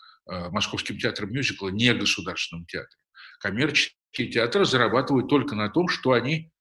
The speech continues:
зарабатывают, и других денег у них нету. Поэтому как только, э, пятнадцатого там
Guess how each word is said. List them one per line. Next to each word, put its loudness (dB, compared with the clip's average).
зарабатывают, 4
и 2
других 4
денег 2
у 0
них 0
нету. 0
Поэтому -6
как -4
только, 0
э, -12
пятнадцатого 0
там -6